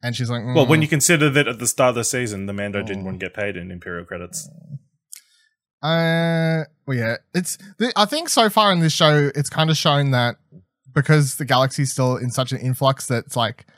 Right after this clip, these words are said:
Speaker 1: all sorts of
Speaker 2: Any
Speaker 1: currencies.
Speaker 2: currency will do.
Speaker 1: Yeah, it's like
Speaker 2: <laughs>
Speaker 1: some is worth more than others in different places, blah, blah, blah. I, I would assume that
Speaker 2: I mean, there's a certain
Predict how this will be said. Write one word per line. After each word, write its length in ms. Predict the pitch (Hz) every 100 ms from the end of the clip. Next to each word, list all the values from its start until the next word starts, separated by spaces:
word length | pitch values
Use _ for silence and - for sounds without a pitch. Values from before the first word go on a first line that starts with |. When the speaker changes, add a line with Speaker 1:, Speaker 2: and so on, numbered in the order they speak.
| _ _ _ _ _ _ _ -
Speaker 1:
all 160 | 139
sorts 260 | 135 147 135
of 60 | 139
Speaker 2:
Any 60 |
Speaker 1:
currencies. 520 | 139 139 131 135 135
Speaker 2:
currency 340 | 110 92 95 -
will 40 |
do. 200 | 90 98 98 -
Speaker 1:
Yeah, 180 | 143 127
it's 100 | 131
like 140 | 151 139 147
Speaker 2:
<laughs> 140 | 151 135
Speaker 1:
some 240 | 165 156
is 100 | 151
worth 220 | 151 143
more 140 | 147 143
than 80 |
others 280 | 127 131 135
in 60 | 127
different 300 | 135 131 127
places, 480 | 127 127 131 127 117
blah, 220 | 123 120
blah, 180 | 120 120
blah. 340 | 120 120 120 - _ - 139
I, 100 | 175 -
I 160 | 214
would 140 | 285 311
assume 440 | - - 285 349
that 180 | 349 - _
Speaker 2:
I 80 | -
mean, 320 | 180 185 160 - _ _ _
there's 180 | 190 180
a 60 | 170
certain 520 | - 208 175 165